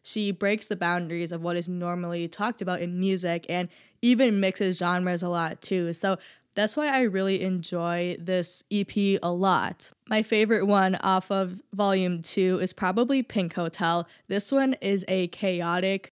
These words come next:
not mess, but just chaotic masterpiece of different sounds and different structures, and somehow it just makes it absolutely perfect. It is a very good song, and it describes Scene Queen so perfectly.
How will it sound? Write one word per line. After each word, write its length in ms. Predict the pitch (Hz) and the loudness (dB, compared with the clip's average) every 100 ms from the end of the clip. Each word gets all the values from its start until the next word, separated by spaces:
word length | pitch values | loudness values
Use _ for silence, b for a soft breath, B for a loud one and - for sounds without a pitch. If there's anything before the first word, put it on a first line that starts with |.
| _ | _
not 400 | 214 202 208 262 | -2 0 0 0
mess, 480 | 214 185 190 165 - | 0 2 0 -2 -4
but 140 | - 196 | -6 -4
just 220 | 214 - | -6 -6
chaotic 580 | 214 202 180 262 302 180 | -2 0 2 0 -2 -4
masterpiece 1000 | 185 180 180 196 - 202 202 208 208 - _ _ | 0 2 2 0 -4 -6 -2 -2 -2 -6 _ _
of 480 | 202 190 180 185 180 _ - | 2 2 2 -2 -6 _ 0
different 400 | 247 233 220 - | 0 2 0 -2
sounds 680 | - 226 220 226 226 226 214 | 0 4 4 4 4 2 2
and 220 | 202 196 | -2 0
different 480 | 202 - 208 185 - _ _ _ | -2 -2 -2 -4 -8 _ _ _
structures, 760 | - - 180 214 - 302 311 269 | -10 -2 -2 -2 -4 -4 -4 -4
and 280 | - 226 190 | -2 -2 -2
somehow 520 | - 185 269 285 294 | -2 -2 0 2 2
it 160 | - 202 | 0 0
just 160 | 220 208 | -2 -2
makes 360 | 185 185 208 | -2 -2 -2
it 120 | 214 - | -4 -2
absolutely 440 | 180 - 196 175 | -4 -4 -6 -6
perfect. 440 | - 175 170 170 - | -6 -6 -6 -6 -2
It 180 | 214 214 | -2 2
is 200 | 220 220 B B _ | 0 -2 B B _
a 220 | 202 190 180 | 0 2 0
very 560 | 180 175 202 185 180 | -2 -2 0 0 -2
good 320 | 175 185 170 | -4 -4 -6
song, 340 | - 180 170 160 | -6 -4 -4 -2
and 120 | 190 | -2
it 100 | 180 | 0
describes 520 | 202 - 202 202 190 | -4 -2 0 2 0
Scene 260 | - 175 175 | -4 -6 -6
Queen 280 | - 180 170 | -6 -6 -6
so 240 | - 180 | -4 -4
perfectly. 600 | 170 175 180 175 190 | -4 -8 -6 -4 -2